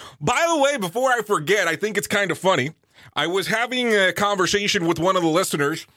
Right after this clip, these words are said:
and we had the news story a few days ago, and they called this almost verbatim, which I, I, I'm finding hilarious at the moment. And we had a conversation about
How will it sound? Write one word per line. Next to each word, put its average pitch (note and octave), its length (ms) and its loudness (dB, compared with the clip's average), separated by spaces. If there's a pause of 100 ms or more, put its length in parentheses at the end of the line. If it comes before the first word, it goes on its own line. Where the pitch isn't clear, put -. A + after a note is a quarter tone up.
(400)
and F3+ 160 0
we G3+ 120 0
had A#3 300 0
the B3 60 0
news G#3+ 300 0
story B2+ 380 4
a A#2 40 0
few C#3 200 0
days D3 240 2
ago, B2 260 0
and F#3 140 0
they G3+ 100 0
called D4+ 520 0
this C3+ 220 0
almost G#3 480 0
verbatim, E3 680 -2 (380)
which C#3+ 180 -2
I, D#3 140 -6 (100)
I, D#3 220 -2
I'm C#3 240 -4
finding F#3 420 0
hilarious C#3 600 0
at F#2 100 -6
the G2 80 -8
moment. F2 340 -10 (1400)
And E3+ 120 0
we G3 100 0
had A#3 120 0
a A#3 60 0
conversation G3 760 0
about E3+ 480 0